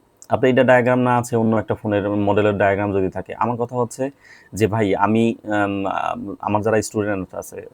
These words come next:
বা যাদেরকে আমি কাজ শেখাই অনলাইনে, সেখানে একটা কথা বলে থাকি যে আপনার ডায়াগ্রামের দরকার কখন পড়বে? যখন আপনার কাছে একটা অপরিচিত জিনিস পড়বে, নতুন একটা হচ্ছে আপনি আইসি, আহ, পাবেন বা নতুন একটা কম্পোনেন্ট পাবেন, সেটা সম্পর্কে জানার জন্য।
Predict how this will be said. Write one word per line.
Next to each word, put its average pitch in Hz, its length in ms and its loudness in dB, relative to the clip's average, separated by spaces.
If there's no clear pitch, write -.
বা 101 100 0
যাদেরকে 95 360 -6
আমি 98 140 -6
কাজ 95 220 -4
শেখাই 92 420 -14
অনলাইনে, 90 380 -4
সেখানে 123 340 2
একটা 117 200 -2
কথা 113 220 2
বলে 110 220 2
থাকি 98 340 -4
যে 104 300 2
আপনার 113 400 2
ডায়াগ্রামের 127 800 4
দরকার 120 380 2
কখন 127 340 2
পড়বে? 92 300 0
যখন 110 280 0
আপনার 117 200 -2
কাছে 123 200 -2
একটা 120 360 2
অপরিচিত 123 500 4
জিনিস 110 340 2
পড়বে, 85 280 -8
নতুন 123 420 4
একটা 117 220 -4
হচ্ছে 113 300 -4
আপনি 107 240 0
আইসি, 101 400 -2
আহ, 101 160 6
পাবেন 101 360 2
বা 101 80 0
নতুন 104 240 -2
একটা 104 160 -6
কম্পোনেন্ট 101 460 -4
পাবেন, 98 200 -4
সেটা 123 280 -4
সম্পর্কে 113 320 -2
জানার 98 260 0
জন্য। 87 220 -8